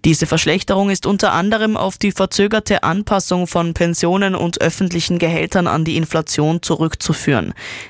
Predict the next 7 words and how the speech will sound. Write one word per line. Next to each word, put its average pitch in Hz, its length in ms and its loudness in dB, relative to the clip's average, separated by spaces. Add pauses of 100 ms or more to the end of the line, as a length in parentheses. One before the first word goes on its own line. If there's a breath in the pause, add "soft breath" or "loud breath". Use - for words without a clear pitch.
Die 156 200 4
neuen 165 280 2
E-U-Schuldenregeln 208 1120 0
wird 202 240 -2
Österreich 220 640 0
jahrelang 151 500 0
verfehlen. 147 680 0